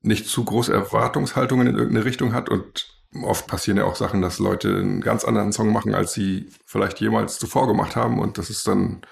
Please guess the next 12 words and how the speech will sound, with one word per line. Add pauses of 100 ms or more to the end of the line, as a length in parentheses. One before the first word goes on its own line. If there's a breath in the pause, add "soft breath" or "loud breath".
umso
besser. (480)
Man
versucht
dann
einfach
einen
gemeinsamen
musikalischen
Vibe
zu
finden